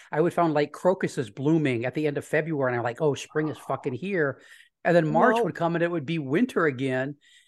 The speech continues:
Speaker 1: and then we'd have snow in April sometimes,
Speaker 2: I
Speaker 1: and I'd be
Speaker 2: know.
Speaker 1: like, "What the fuck?" So, um, this is, I, I, I'm not gonna go into how nice it's been here, but the,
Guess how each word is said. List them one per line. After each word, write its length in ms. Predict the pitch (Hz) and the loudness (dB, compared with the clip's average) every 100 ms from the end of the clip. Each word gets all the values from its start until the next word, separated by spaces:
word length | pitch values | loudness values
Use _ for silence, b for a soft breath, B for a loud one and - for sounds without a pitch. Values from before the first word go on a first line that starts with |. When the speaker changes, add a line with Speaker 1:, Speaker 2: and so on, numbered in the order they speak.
| b - | b 0
Speaker 1:
and 180 | 185 | 2
then 120 | 196 190 | 4 2
we'd 120 | 175 | 2
have 140 | 180 | 0
snow 240 | - 202 180 | 0 -2 0
in 100 | 156 - | -2 -6
April 480 | 151 247 247 175 135 | -2 -2 -2 -4 -4
sometimes, 880 | - 143 127 143 123 127 147 151 208 | -2 -2 -2 -2 -2 -4 -6 -8 -4
Speaker 2:
I 100 | 170 | 0
Speaker 1:
and 140 | 165 | 2
I'd 200 | 160 180 | 2 2
be 120 | 175 | -4
Speaker 2:
know. 100 | 165 | -2
Speaker 1:
like, 160 | 170 165 | -4 -6
"What 320 | 170 208 160 | -4 -2 -2
the 180 | - 101 - - - - | -6 -10 -12 -20 -16 -6
fuck?" 400 | 117 120 - B B B B | -4 -4 -6 B B B B
So, 420 | - 185 180 165 | -2 2 4 4
um, 580 | 170 151 143 131 127 - 151 | 4 2 0 -4 -6 -8 -2
this 260 | 185 220 | 0 2
is, 160 | 196 131 | -2 -2
I, 280 | 139 147 147 | 0 0 0
I, 140 | 156 139 - | -2 -2 -6
I'm 160 | 151 151 | -4 -2
not 160 | 151 | 0
gonna 140 | 143 131 | -2 0
go 180 | 147 | 0
into 200 | 143 131 | -2 -2
how 120 | 123 131 | -2 0
nice 260 | 135 131 | 0 -2
it's 120 | 151 - | -8 -4
been 160 | 143 | -4
here, 260 | 127 233 175 | -2 -2 0
but 300 | 170 156 160 | 0 2 2
the, 160 | 151 | 4